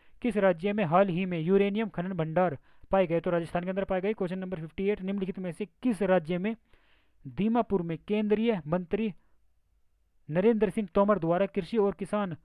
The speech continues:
कल्याण के लिए शहद परीक्षण प्रयोगशाला शुरू की गई? तो नागालैंड के अंदर ये शुरू की गई। क्वेश्चन नंबर फिफ्टी नाइन पर चलते हैं। फिफ्टी नाइन क्या कह रहे हैं? निम्नलिखित में से किन, किस कंपनी ने उद्योग प्रथम वैश्विक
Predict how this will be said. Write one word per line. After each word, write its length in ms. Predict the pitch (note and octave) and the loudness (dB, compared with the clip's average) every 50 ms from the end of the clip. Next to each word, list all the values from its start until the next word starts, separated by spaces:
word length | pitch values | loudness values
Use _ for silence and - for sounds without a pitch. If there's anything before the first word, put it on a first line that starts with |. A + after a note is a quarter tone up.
| _ - - - - | _ -20 -20 -6 -4
कल्याण 360 | F#3 F3 F3 F#3+ G#3+ A3 G#3+ | -2 -2 0 0 0 0 -2
के 140 | F#3 G3 E3+ - _ _ _ _ _ _ _ | -4 -6 -8 -8 _ _ _ _ _ _ _
लिए 200 | D3 D#3 F#3 G3+ | -4 2 2 2
शहद 460 | E3+ - - G3+ E3 E3+ G3+ F3 C#3 - _ _ - _ - - | 2 2 0 2 4 4 2 2 0 -8 _ _ -20 _ -6 -2
परीक्षण 300 | F#3+ G3 G3+ - A3 G#3+ | -2 -2 -2 -2 -4 -4
प्रयोगशाला 500 | F#3+ - F3 G3+ F#3+ - - F#3 F#3 G#3+ | -4 2 2 2 2 2 0 0 0 0
शुरू 200 | G3+ - G3+ G3 | 0 0 0 0
की 160 | F#3+ - F3 | 0 -2 -6
गई? 120 | C#3 D3+ D#3 | -6 -6 -6
तो 100 | - F#3 | -6 -4
नागालैंड 440 | F3 E3+ F3 E3+ F3 F3 F#3 F3+ | -4 -2 -2 0 -2 -2 -4 -4
के 60 | E3+ F#3 | -4 -4
अंदर 180 | F#3 F#3+ G3 | -4 -2 -2
ये 60 | G3+ | -2
शुरू 200 | - - F#3+ G3 | -2 0 -2 0
की 100 | F#3 G3 | -2 -2
गई। 140 | F#3+ F#3+ A3 | -4 -4 -4
क्वेश्चन 220 | A3 - F3 - F#3 | -4 -4 -6 -6 -6
नंबर 160 | F#3+ F#3 F3 | -6 -6 -8
फिफ्टी 240 | E3 D#3+ D3 - F#3 | -10 -10 -8 -8 -6
नाइन 160 | F#3 F#3 F#3 | -6 -6 -4
पर 120 | F3+ F#3+ | -6 -6
चलते 220 | F3 F#3 E3+ - G3+ | -6 -6 -6 -4 -4
हैं। 100 | G#3 G#3+ - _ - - _ _ _ _ _ _ - | -4 -6 -8 _ -20 -20 _ _ _ _ _ _ -18
फिफ्टी 180 | D3+ - F#3 | -10 -8 -6
नाइन 180 | F#3 F#3 F#3+ F#3+ | -6 -4 -4 0
क्या 120 | F3 G3 | 0 0
कह 120 | F#3+ - F#3 | 0 2 0
रहे 100 | F#3 G#3 | 0 0
हैं? 80 | G#3 | -2
निम्नलिखित 360 | F#3 G3+ A3 A3 G#3+ G3 G#3+ F#3+ | -2 -2 -2 -2 -2 -2 -4 -4
में 140 | G3 G3 | -4 -4
से 120 | F#3 - A3+ | -4 -4 -6
किन, 480 | - _ _ _ _ - B3 A3+ G3 C#3 - _ _ _ _ - _ _ _ _ _ _ _ _ _ _ _ _ _ _ _ _ _ _ _ _ _ | -8 _ _ _ _ -2 0 0 0 -4 -6 _ _ _ _ -20 _ _ _ _ _ _ _ _ _ _ _ _ _ _ _ _ _ _ _ _ _
किस 160 | - B3+ - | -4 -4 0
कंपनी 480 | - G#3 G3 E3 - F#3+ F#3 F#3+ F#3+ F3+ | -2 -2 -2 0 -2 -2 -2 -2 -4 -4
ने 160 | F3 F#3+ A#3 - _ - | -4 -4 -6 -6 _ -8
उद्योग 460 | F#3 F3+ D3 C3+ D#3 G#3 A#3 A#3 - | -8 -8 -4 2 4 4 4 4 2
प्रथम 340 | - - - - - G#3 G3+ | -4 -6 -4 -2 -4 -4 -2
वैश्विक 540 | E3 E3+ F#3 E3+ - F#3 G3 A3+ - - | 0 0 0 0 -2 -6 -8 -8 -6 -8